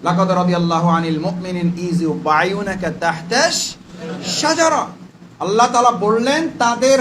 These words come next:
হাত আমার হাতের উপরে।" সুবহানাল্লাহ। নাকি বলছে রসুলের হাতের উপরে? রসুলের হাতের উপরে যদি না হয়, তাহলে আমাদের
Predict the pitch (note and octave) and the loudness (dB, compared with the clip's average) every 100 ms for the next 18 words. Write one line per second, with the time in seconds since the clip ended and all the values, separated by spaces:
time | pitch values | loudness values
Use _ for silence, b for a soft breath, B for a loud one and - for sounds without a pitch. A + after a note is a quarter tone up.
0 | A#3 F#3 G#3 C#4 E4 - - A3 C4+ D#4 | 2 0 2 4 2 -4 -2 2 4 2
1 | G#3+ F3 D#3 A#2 A2+ A2 - F3 F#3 G3+ | 0 -2 -4 -8 -12 -14 -6 -4 -2 -2
2 | D#3 F3+ F3+ - - - - - - D#3+ | -4 -6 -10 -14 -14 -12 -12 -12 -8 -4
3 | F#3+ A3+ A3 A3+ G#3+ A3 A3+ F#3+ E3+ D#3 | 4 8 8 6 4 4 2 2 0 -2
4 | A2+ - - - - - - E3 A#3 D#4 | -4 -10 -14 -20 -20 -18 -2 2 2 2
5 | E4 D4+ D4+ F4 E4+ E4 E4+ D4+ D#4+ D#4 | 2 2 2 2 0 0 0 0 -2 2
6 | D4 C#4+ A3+ A#3 B3+ B3 C4 C#4+ D#4 | 2 2 2 2 4 4 4 2 -2